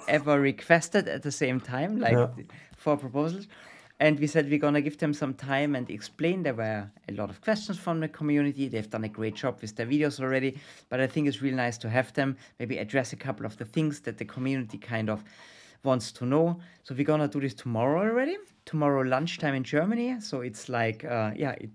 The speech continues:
Speaker 1: it's twelve o'clock in Germany, I guess, right?
Speaker 2: Mm-hmm.
Speaker 1: G M T plus one or U T C plus one,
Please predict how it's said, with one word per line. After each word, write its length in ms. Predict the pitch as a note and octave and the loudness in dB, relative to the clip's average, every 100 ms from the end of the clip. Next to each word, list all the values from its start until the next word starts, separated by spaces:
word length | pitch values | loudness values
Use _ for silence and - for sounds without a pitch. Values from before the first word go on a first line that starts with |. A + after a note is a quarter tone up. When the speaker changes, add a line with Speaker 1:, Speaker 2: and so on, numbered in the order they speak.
| - | -12
Speaker 1:
it's 300 | B2 - - | -14 -14 -16
twelve 300 | - B2 A#2+ | -2 -2 -2
o'clock 300 | - D3+ C#3+ | -8 -8 -6
in 100 | C3+ | -6
Germany, 380 | - C#3+ D3+ D#3+ | -4 -2 -2 -2
I 40 | |
guess, 300 | D#3 F3 - | -2 -2 -2
right? 200 | A#2 C#3+ - _ _ _ _ _ - | -2 -2 -4 _ _ _ _ _ -6
Speaker 2:
Mm-hmm. 160 | B2+ E3+ F#3+ - - | 0 0 -2 -8 -12
Speaker 1:
G 140 | - D3 | 0 0
M 100 | A#2+ | 0
T 180 | D3 | -2
plus 300 | C#3+ B2+ A#2 | -2 -2 -2
one 180 | E3+ E3 | -2 0
or 40 | C3 | 0
U 140 | B2 | -2
T 140 | A2+ | -6
C 140 | G#2+ D3+ | -8 -6
plus 280 | - C#3 C#3 | -4 -4 0
one, 200 | C3 | -2